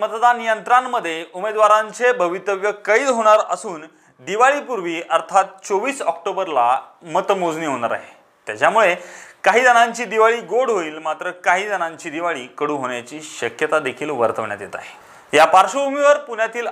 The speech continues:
आठही विधानसभा मतदारसंघांचा विचार केला असता सत्ताधारी असल्यामुळे भाजपाकडून इच्छुक उमेदवारांची संख्या मोठी असल्याचं पाहायला मिळतं. यामध्ये तब्बल एकशे दोन उमेदवारांनी भाजपाकडून लढण्यासाठी इच्छा व्यक्त केलेली आहे.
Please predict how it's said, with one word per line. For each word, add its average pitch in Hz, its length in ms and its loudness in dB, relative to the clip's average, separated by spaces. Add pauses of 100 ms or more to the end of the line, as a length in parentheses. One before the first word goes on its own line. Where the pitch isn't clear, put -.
आठही 240 340 4
विधानसभा 226 480 2
मतदारसंघांचा 185 760 -2
विचार 170 320 0
केला 170 260 0
असता 143 400 0 (160)
सत्ताधारी 285 600 4
असल्यामुळे 233 600 2
भाजपाकडून 180 880 -2 (140)
इच्छुक 180 360 -6
उमेदवारांची 160 580 2
संख्या 156 460 -4 (140)
मोठी 151 300 2
असल्याचं 156 380 2
पाहायला 117 360 0
मिळतं. 107 300 -14 (220)
यामध्ये 226 640 6 (140)
तब्बल 233 260 4 (220)
एकशे 240 380 -2
दोन 220 380 0
उमेदवारांनी 214 840 2 (120)
भाजपाकडून 214 840 -4
लढण्यासाठी 180 560 -2
इच्छा 185 320 -4
व्यक्त 202 260 -2
केलेली 220 360 0
आहे. 190 240 4